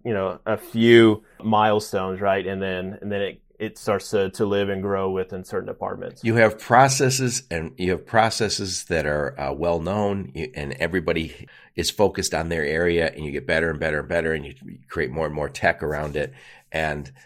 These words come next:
Speaker 2: as opposed to that one guy who got really good at making cold calls, who now is in charge of a lot of shipments. And by the way, when you're not using technology, you might be limited to how many loads you can actually manage.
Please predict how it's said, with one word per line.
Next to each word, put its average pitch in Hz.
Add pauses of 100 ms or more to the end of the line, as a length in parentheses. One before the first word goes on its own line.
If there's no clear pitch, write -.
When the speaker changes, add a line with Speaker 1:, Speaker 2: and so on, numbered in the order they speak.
(140)
Speaker 2:
as 98
opposed 107
to 76 (280)
that 78
one 78
guy 76
who 78
got 64
really 78
good 76
at 73
making 71
cold 95
calls, 78
who 78
now 78
is -
in 71
charge 80
of 65
a 65
lot 71
of 69
shipments. 80 (200)
And 104
by 113
the 107
way, 95 (1000)
when 98
you're 101
not 131
using 113
technology, 95
you 80
might 92
be 78
limited 78
to 80
how 85
many 78
loads 78
you 76
can 80
actually 71
manage. 73